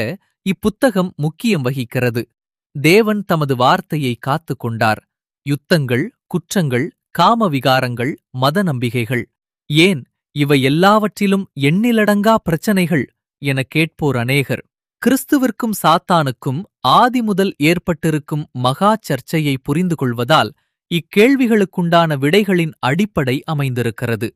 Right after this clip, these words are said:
பரிசுத்த வேதகாமத்தை அடிப்படையாகக் கொண்டு எழுதப்பட்டிருக்கும் இப்புத்தகத்தை படிக்கும் அன்பான வாசகர்களே, தேவன் தாமே உங்களை ஆசீர்வதித்து நடத்துவாராக. குறிப்பு: ஜீவிய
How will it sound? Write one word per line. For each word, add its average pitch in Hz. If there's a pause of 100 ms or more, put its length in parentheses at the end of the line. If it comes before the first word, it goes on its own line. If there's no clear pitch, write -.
(500)
பரிசுத்த 254
வேதகாமத்தை 170 (140)
அடிப்படையாகக் 190
கொண்டு 151
எழுதப்பட்டிருக்கும் 139
இப்புத்தகத்தை 143
படிக்கும் 127
அன்பான 143
வாசகர்களே, 113 (600)
தேவன் 190
தாமே 147 (220)
உங்களை 139 (200)
ஆசீர்வதித்து 131
நடத்துவாராக. 110 (640)
குறிப்பு: 180 (540)
ஜீவிய 226